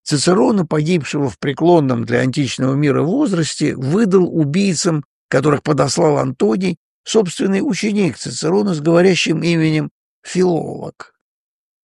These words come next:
Но главным предателем Цицерона был, конечно, другой его ученик, сам Октавиан Август, договорившийся с Антонием и Лепидом, что каждый из них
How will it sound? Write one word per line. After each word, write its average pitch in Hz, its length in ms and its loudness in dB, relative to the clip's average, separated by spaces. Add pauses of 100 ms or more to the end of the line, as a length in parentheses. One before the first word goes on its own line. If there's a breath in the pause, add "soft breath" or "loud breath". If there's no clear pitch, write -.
Но 156 180 2
главным 190 480 2
предателем 170 640 0
Цицерона 180 500 0
был, 160 220 2
конечно, 165 440 -2
другой 165 500 2
его 139 300 0
ученик, 156 560 -2
сам 160 260 -2
Октавиан 156 500 0
Август, 135 520 -4 (380)
договорившийся 139 880 2
с - 100 -6
Антонием 127 680 0
и 127 100 -2
Лепидом, 147 540 0 (280)
что 143 220 -4
каждый 147 520 2
из 131 180 0
них 139 240 0